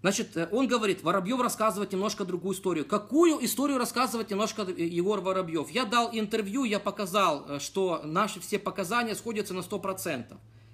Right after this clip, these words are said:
Позиция Воробьева. С чего ты взял? Где тебе это приснилось? Ты вот говоришь, Егор Воробьев сказал. А щ-, а с какого источника ты получил эту информацию? Зачем ты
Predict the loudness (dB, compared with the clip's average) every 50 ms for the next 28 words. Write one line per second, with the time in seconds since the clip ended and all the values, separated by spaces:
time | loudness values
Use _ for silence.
0 | -20 -8 -2 -2 0 0 0 -2 0 -2 0 0 0 0 0 0 0 0 0 -2
1 | 0 0 0 2 2 2 2 2 0 0 2 2 2 2 2 -2 -2 0 0 0
2 | 0 0 -2 -2 -2 0 -2 -2 -2 -2 -4 -4 -4 -2 -2 -2 -2 -4 -6 -10
3 | -16 -20 -20 -20 -20 _ _ -20 -20 -20 -20 -20 -4 -2 0 2 2 2 2 0
4 | 0 2 2 2 2 0 0 -2 0 0 2 2 2 0 0 -2 0 -2 -2 -2
5 | -4 -4 0 0 0 2 2 0 -2 0 -2 -4 -4 -4 -4 -2 0 0 2 2
6 | 0 0 0 0 -2 -2 -2 -4 -4 -4 -4 -4 -4 -4 -4 -4 -4 -4 -4 -4
7 | -4 -4 -2 -2 -2 -2 -2 -2 -2 -2 0 0 0 0 -2 -4 -4